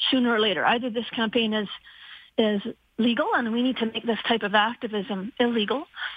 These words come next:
or it is illegal and we need to have the law enforced. But one way or another,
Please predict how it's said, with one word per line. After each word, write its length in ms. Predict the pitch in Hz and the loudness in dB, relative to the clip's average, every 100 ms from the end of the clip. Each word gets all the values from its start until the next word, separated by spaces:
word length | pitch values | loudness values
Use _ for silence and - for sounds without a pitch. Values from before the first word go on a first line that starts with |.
| - | -4
or 160 | 254 254 | 0 2
it 80 | 269 | 2
is 160 | 403 339 | 0 -2
illegal 380 | 247 240 233 254 | -2 -2 -2 -2
and 240 | 233 240 | -2 -2
we 80 | 240 | -2
need 160 | 226 | -2
to 80 | 214 | -2
have 200 | 208 208 | 0 0
the 80 | 208 | 2
law 220 | 196 180 | 2 2
enforced. 520 | 208 196 - 143 - - | -2 -8 -4 -4 -2 -2
But 100 | - - | -4 -2
one 340 | 233 302 330 | 2 2 2
way 140 | 294 | 0
or 80 | 277 | 2
another, 420 | 262 226 214 202 | 2 2 0 -2